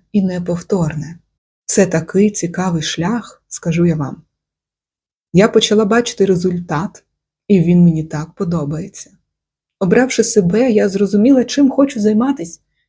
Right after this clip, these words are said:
і що приносить мені відчуття наповненості і натхнення. Я почала вести вже свою практику, як психолог і сексолог. І так, це моя третя вища освіта, бо я… Ніколи не стояла на місці.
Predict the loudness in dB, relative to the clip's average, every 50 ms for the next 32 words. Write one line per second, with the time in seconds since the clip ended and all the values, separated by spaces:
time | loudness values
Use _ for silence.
0 | _ -4 0 2 2 2 2 2 2 2 2 0 0 -2 -2 -2 -2 -2 -2 -2
1 | -2 -4 -6 -8 -10 -8 -6 -4 -4 -4 -4 -4 -2 -4 -2 -2 -2 0 -2 -2
2 | -2 -4 -10 -10 -10 -10 -8 -6 -4 -4 -4 -4 -6 -6 -4 -2 -2 -2 -2 -4
3 | -6 -8 -12 _ _ _ _ _ _ _ _ _ _ _ 0 0 0 0 0 -4
4 | -2 -2 0 0 0 0 -2 -2 -4 -4 -6 -8 -6 -6 -6 -6 -6 -6 -6 -4
5 | -2 -2 0 2 2 0 0 0 -2 -4 -4 -4 -4 -6 -8 -10 -10 -12 -14 -14
6 | -16 _ _ _ _ _ _ _ _ _ -6 -6 -6 -6 -6 -6 -6 -4 -2 0
7 | 0 2 4 2 2 0 -2 -4 -6 -6 -6 -10 -10 -8 -4 -2 0 0 0 -2
8 | -4 -4 _ -2 -2 -2 -2 -6 -6 -6 -4 -4 -6 -8 -12 -18 _ _ _ _
9 | _ _ _ _ -2 2 6 6 8 8 6 4 2 0 -2 0 0 0 -2 -2
10 | -2 -2 0 -2 -2 -2 -4 -6 -6 -4 -6 -6 -4 -4 -4 -4 -4 -6 -10 -10
11 | -12 _ _ _ _ _ _ _ _ _ 0 2 2 2 2 0 0 0 -2 -2
12 | -4 -10 _ _ _ -2 0 0 0 0 0 0 -2 -4 -6 -8 -8 -6 -6 -4
13 | -4 -4 -4 -2 -2 -2 -4 -6 -10 -14 -18 -20 -20 _